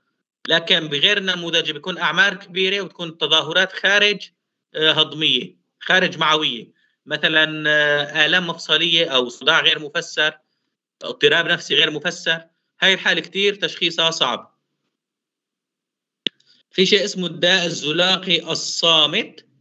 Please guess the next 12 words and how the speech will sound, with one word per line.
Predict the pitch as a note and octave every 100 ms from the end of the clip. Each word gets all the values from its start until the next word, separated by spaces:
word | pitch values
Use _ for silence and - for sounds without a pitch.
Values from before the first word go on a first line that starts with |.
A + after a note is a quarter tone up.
| _ _ _ _
يعني | C#3 C3+ D3
نحن | F3 F#3+
في | F#3
عنا | F#3 F#3 E3+
أضداد | D#3+ C#3+ D#3 G3 F#3+ _ _
وفي | B2 A2+ - G3+
عنا | G3+ F3 D#3 E3
أيضًا | F3+ D#3+ D#3+ -
فعالية | C#3 C#3+ D#3+ F3
نسيجية، | D#3+ D3 - D3+ D#3+ D#3+ F#3 A3+ - _ _ _ _ _ -
ولكن | C#3 F#3+ G3 F3+
المريض | E3 E3 F#3+